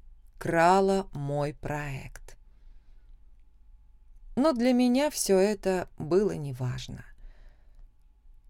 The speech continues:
В течение следующих двух недель я собиралась оставлять на столе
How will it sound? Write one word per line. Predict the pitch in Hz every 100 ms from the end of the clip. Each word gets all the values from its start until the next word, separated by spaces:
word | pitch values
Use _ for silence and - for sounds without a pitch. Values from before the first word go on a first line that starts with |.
| -
В | -
течение | 165 196 - 233 220 208 202
следующих | - 208 214 175 165 165 - 160 156
двух | 170 165 170 -
недель | 160 147 165 254 254 - - - - - - - - -
я | 175 214 330
собиралась | - 233 208 196 214 226 196 -
оставлять | 175 - - 165 170 165 -
на | 151
столе | 147 - 143 147 202